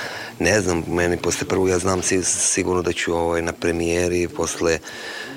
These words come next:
e, ne znam, meni ovaj film nije za crvene tepihe, nije film, film je za, za mene on jedna vrsta apela. Nekako, e, a, vrlo se čudno osjećam, jer nije kao od, od, od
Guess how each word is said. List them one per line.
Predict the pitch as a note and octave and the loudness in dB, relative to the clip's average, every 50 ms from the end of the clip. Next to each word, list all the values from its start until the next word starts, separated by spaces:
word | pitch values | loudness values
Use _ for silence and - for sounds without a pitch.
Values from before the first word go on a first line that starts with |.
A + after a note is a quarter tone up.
| C#3 - C#3 C#3 - - - - | -12 -12 -12 -12 -14 -14 -8 -4
e, | - - D#2 D#2 D2+ D2+ D2 C#2+ | 0 2 2 2 2 0 0 -2
ne | F2+ F#2 A2 A#2 G#2+ | 0 2 2 2 2
znam, | F#2 - F2+ F2 | 0 -2 -4 -4
meni | E2+ F2 F#2 G2+ G2+ G2+ G2 | -4 -2 0 0 2 2 2
ovaj | G2 G2 F#2 | 0 0 0
film | - - G2 F#2+ | 0 0 0 0
nije | F#2+ F#2+ F#2 F2 | 2 0 0 -2
za | E2+ E2+ | -2 -4
crvene | - - F2 F2 E2+ E2 E2 | -4 -4 -2 -2 -2 -2 -2
tepihe, | - - F#2+ F#2+ - F#2 - - - G2 F#2 F2+ D#2 D#2 | 0 0 -2 -2 -2 -6 -4 -2 0 0 0 0 -2 -2
nije | F2+ F#2 F#2 F#2 F2 | -2 0 0 0 0
film, | - - G2+ F#2 F2+ F2 E2+ | 0 0 0 0 0 -2 -2
film | - F#2+ G2 G2 F#2+ | 0 0 2 2 2
je | F#2 F2+ F2+ | 2 2 2
za, | F2 E2 F#2 F2+ D#2+ E2+ F2+ F2 E2+ | 0 0 -2 -4 -2 -2 -2 -2 -2
za | E2+ E2+ F2 | -2 -2 -2
mene | F2+ G2+ G#2 G2+ G2 | 0 0 0 0 0
on | F#2+ F#2+ F#2 | 0 0 0
jedna | F#2 F#2 F2+ F2+ | 0 0 0 0
vrsta | F2+ F#2 F2 - F#2+ | 0 0 0 0 -2
apela. | F2 - - F2+ F2 E2+ E2+ E2 E2 - - - - - - - - - - | -2 0 2 2 2 4 2 0 -2 -4 -6 -10 -10 -10 -8 -10 -10 -6 -2
Nekako, | F#2+ F#2+ F#2 - G2 F#2 - - F#2+ F#2 F2+ F2+ - F2+ F2 E2 E2 E2 F2 - | -2 0 0 0 -4 -4 -2 0 0 2 2 0 0 -2 -4 -2 -4 -6 -4 -2
e, | - | -2
a, | E2+ F2 E2 F2 F2+ F2 E2 F2 | -2 -2 0 0 -2 -2 0 0
vrlo | - G2+ G#2+ G#2 | 0 2 2 2
se | F#2+ - G2+ | 0 -2 -2
čudno | - - A2 G2 F#2 F#2 F2+ | -2 0 0 0 0 0 0
osjećam, | F#2+ G2+ - - G2 - - G#2 G2 F#2+ F#2+ F2+ | 0 0 -2 -2 -4 -4 -2 -2 -2 -2 -2 -2
jer | F2 F#2 F#2+ F2+ F2 F2 | -2 -2 0 0 -2 -2
nije | F#2 F#2+ G2 G#2 G#2 | -2 0 2 2 0
kao | F#2 - - F2+ F2+ | 0 -2 -2 0 0
od, | F2+ E2+ - - - | 0 -2 -2 -2 0
od, | F#2+ F2 F2+ F#2 - - F#2 F2 F#2 F#2 - - | 0 0 0 -2 -2 -2 -2 -2 -2 -2 -2 -2
od | - F#2+ F#2 | -2 -2 -4